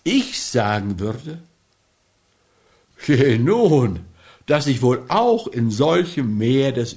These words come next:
Überflusses schwimmen möchte. Achttausend, das will ich mir merken. Und das ist alles noch nicht genug?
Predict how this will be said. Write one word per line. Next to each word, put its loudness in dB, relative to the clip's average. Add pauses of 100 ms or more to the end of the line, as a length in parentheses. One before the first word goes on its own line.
Überflusses -4
schwimmen -6
möchte. -14 (1300)
Achttausend, -6 (640)
das -2
will -2
ich -8
mir -4
merken. -12 (1500)
Und -2
das 0
ist -6
alles -2
noch -2
nicht -4
genug? -4